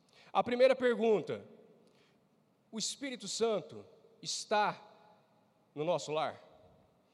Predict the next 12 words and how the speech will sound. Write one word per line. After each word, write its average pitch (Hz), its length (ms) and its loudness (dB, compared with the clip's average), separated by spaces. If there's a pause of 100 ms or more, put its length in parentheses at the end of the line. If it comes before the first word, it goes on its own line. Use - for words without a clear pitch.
(380)
É 202 40 2
a 226 60 4
primeira 254 320 4
pergunta 247 380 -2
que 220 100 -10
você 233 240 -2
tem 233 180 0
que 233 80 -16
fazer 220 600 -2 (880)
pra 277 140 2
você. 190 440 -2 (800)
Olhar 233 580 2